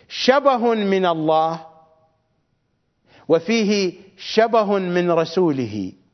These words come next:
من رسول الله، وفيه شبه من إمامه. هذا هو الكود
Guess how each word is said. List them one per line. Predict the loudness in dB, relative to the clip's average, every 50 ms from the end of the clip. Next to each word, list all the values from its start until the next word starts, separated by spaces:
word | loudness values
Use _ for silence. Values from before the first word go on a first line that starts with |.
| _ _ _ _ _ _ _ _ _ _ _ _ _ _ _ _ _ _ _ _ _ _ _ _ _ _ _ _ _ _ _ _ _ _ _ _ _ _ _ _ _ _ _ _ _ _ _ _ _ _
من | -4 -2 0 2 2
رسول | 0 0 0 -2 -2 0 0 0
الله، | 0 0 0 0 0 0 -2 -6 -12 -20 -20 _ _ _ _ _ _ _ _ _ _ _ _ _ _ -20 -10 -2 0
وفيه | 0 0 2 0 0 0 2 2 0 0
شبه | 0 0 0 0 0 0 0 0 0 -2
من | -2 -2 -2 -2 -2 -2 -2 -2
إمامه. | 0 0 -2 -2 -4 -6 -10 -14 -18 -20 -20 -20 _ _ _ _ _ _ _ _ _ _ _ _ _ _ _ _ _ _ _ _ _ _ _ _ _ _ _ _ _ _ _ _ _ _ _ _ _ _ _ _ _ _ _ _ _ _ _ _ _ _ _ _ _ _ _ _ _ _ _ _ _ _ _ _ _ _ _ _ _ _ _ _ _ _
هذا | -4 -2 -2 0 0 0 -2
هو | 0 0 0 0 0
الكود | -2 -4 -4 -2 -2 -2 -2 -4 -10 -20 -20